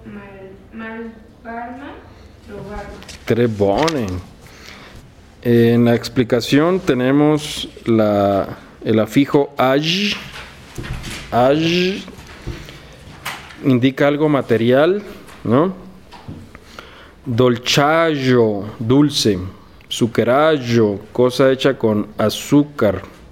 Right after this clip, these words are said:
Speaker 2: Legaĵo, lectura. Skribaĵo, escrito, etcétera.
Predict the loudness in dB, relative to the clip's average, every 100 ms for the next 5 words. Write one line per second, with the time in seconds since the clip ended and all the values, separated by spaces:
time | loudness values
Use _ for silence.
0 | -20 -20 -20 -20 -20 -20 -20 -20 -20 -6
1 | 0 2 4 2 4 2 0 2 4 4
2 | 4 2 0 -2 4 4 6 2 0 -2
3 | 2 2 4 2 4 4 2 2 4 4
4 | 2 -2 -2 2 2 2 0 2 -4 0
5 | -2 0 -4